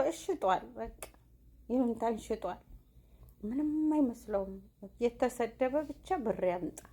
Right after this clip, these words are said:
ገንዘብ ይሁን ብቻ ሞክረው እንዴ። ወላሂ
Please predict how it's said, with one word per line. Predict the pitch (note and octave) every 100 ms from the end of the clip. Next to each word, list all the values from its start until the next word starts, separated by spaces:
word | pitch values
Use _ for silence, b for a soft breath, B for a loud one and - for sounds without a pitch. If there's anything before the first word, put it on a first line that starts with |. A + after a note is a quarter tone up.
| - b b b b -
ገንዘብ | A#3 B3 A3+ G#3+ F3
ይሁን | F3 F#3+ F3
ብቻ | F#3 - - - - - - - - - - - - - - - A#3
ሞክረው | C4 C#4+ - E4 C4 G#3
እንዴ። | G3 F#3+ E3 - G3+ G#3+ A3+ - F3+ C3+ - - - F4 - F#3 - - - - - - B B B B B -
ወላሂ | B3+ F#3 D#3+ D3+ D#3 D#3 E3+